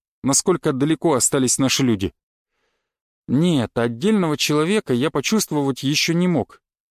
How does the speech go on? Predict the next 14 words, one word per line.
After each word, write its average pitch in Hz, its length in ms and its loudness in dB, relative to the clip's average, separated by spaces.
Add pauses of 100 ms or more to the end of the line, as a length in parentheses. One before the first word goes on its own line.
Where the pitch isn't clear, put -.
(120)
Слишком 175 480 -2
слаб 180 400 0 (140)
был 120 240 0
для 120 220 0
этого. 98 360 -2 (600)
А 123 100 -2
вот 143 200 -2
ощутить 156 500 -2
кусок - 380 -2 (100)
плато, 143 400 -2
отколовшегося 143 840 -2
от - 120 -6
лагеря, 147 460 0 (260)
вполне. 127 680 0